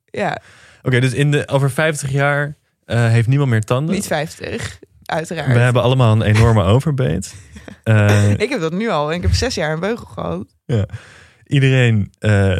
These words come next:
Speaker 2: leeft alleen.
Speaker 1: Ja. Nou, l-,
Speaker 2: En
Speaker 1: l-
Speaker 2: bestelt de hele dag drankjes om te drinken.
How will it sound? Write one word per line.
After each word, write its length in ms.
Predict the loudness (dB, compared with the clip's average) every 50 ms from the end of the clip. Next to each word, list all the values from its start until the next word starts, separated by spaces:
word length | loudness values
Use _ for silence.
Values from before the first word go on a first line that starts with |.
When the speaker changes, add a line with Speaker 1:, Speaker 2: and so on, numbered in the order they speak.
| -4 -4
Speaker 2:
leeft 440 | -2 0 2 2 2 0 -4 -6 -4
alleen. 500 | -2 -2 0 0 -2 -2 -4 -6 -8 -12 _ _ _ _ _ _ _ _ _ _ _ _ _
Speaker 1:
Ja. 260 | -6 -6 -6 -6 _ _ _ _ _ _
Nou, 220 | -4 -4 -4 -4
l-, 200 | -4 -6 -6 -4
Speaker 2:
En 160 | -2 0 2
Speaker 1:
l- 40 | 2
Speaker 2:
bestelt 600 | 2 2 2 2 2 2 2 2 2 0 -2 -8 -14 _ _ _ _
de 160 | -2 2 4 4
hele 280 | 6 6 6 4 4
dag 420 | 2 4 2 2 0 -2 -6 -16 _ _ _ _ _ _ _ _ _ _ _ _ _ _
drankjes 560 | -4 0 2 2 2 2 0 -2 -2 -4 -2 -4
om 100 | -4 -2
te 100 | -2 -2
drinken. 460 | 0 2 2 2 0 0 -4 -8 -10